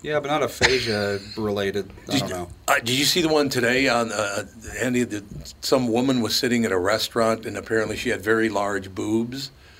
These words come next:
Speaker 2: but she was wearing a dress. You know, she was dressed properly and all that stuff. And the woman at the table next to her asked to move 'cause she thought her breasts were disgusting and distracting.
Speaker 1: Well.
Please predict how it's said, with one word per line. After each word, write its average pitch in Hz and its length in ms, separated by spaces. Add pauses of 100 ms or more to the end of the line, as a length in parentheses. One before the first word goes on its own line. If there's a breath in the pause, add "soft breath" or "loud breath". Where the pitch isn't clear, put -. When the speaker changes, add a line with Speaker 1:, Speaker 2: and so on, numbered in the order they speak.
(640 soft breath)
Speaker 2:
but - 100
she 143 100
was 120 120
wearing 120 220
a 90 60
dress. 107 680
You 110 80
know, 98 100
she 92 140
was 87 80
dressed 113 280
properly 95 280
and 90 80
all 90 60
that 85 80
stuff. 95 200 (380 loud breath)
And 147 120
the 143 80
woman 185 300
at 147 140
the - 80
table 123 380
next 131 280
to 120 120
her 101 220 (160)
asked 135 340
to 135 80
move 117 680 (320 loud breath)
'cause 135 140
she 135 140
thought 120 280
her 113 160
breasts 113 440
were 117 100
disgusting 104 1000
and 123 140
distracting. 98 680 (320)
Speaker 1:
Well. 127 360